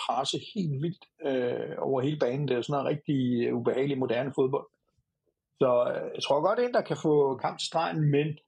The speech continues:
øh, der var jo ikke så mange fede hold at vælge, vælge imellem. Øh, så, øh, det, det, når man først begynder at komme til kvartfinalen, så begynder man at gøre nas, ikke?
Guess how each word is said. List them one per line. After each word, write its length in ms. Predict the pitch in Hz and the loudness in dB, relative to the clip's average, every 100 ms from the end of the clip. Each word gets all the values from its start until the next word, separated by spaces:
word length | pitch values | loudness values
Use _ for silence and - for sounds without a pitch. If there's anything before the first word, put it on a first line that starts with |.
| _ _ _ _ _ _ _ - | _ _ _ _ _ _ _ -2
øh, 540 | 151 139 131 123 123 127 - - - | 2 4 4 2 0 -4 -8 -10 -4
der 60 | |
var 120 | - - | -2 0
jo 40 | |
ikke 100 | 143 | 0
så 80 | 196 | 0
mange 220 | 147 151 | 0 -2
fede 260 | - 156 156 | 0 2 4
hold 160 | 139 | 2
at 80 | 131 | 2
vælge, 220 | 143 208 | 2 2
vælge 180 | 180 220 | 2 2
imellem. 280 | 147 117 - _ _ _ _ 208 | 0 -2 -6 _ _ _ _ -6
Øh, 540 | 151 67 - - - - - | -2 -4 -4 -8 -8 -12 -10
så, 440 | - 127 120 123 | -2 -2 0 -2
øh, 400 | - - - - - _ _ _ _ | -2 -6 -8 -10 -12 _ _ _ _
det, 340 | 139 135 131 131 | 0 2 2 2
det, 260 | 135 135 | 2 2
når 60 | 123 | 0
man 80 | 117 | 0
først 180 | 170 170 | 0 0
begynder 240 | 165 170 | -2 0
at 40 | |
komme 140 | 151 135 | -2 -4
til 120 | - | -2
kvartfinalen, 520 | 131 135 170 135 123 | 0 0 -2 -2 -2
så 80 | 131 | -2
begynder 260 | 131 151 151 | -2 -2 0
man 80 | 123 | 0
at 100 | 120 | 0
gøre 120 | 120 | 0
nas, 240 | 123 135 | 0 -2
ikke? 140 | 180 | -4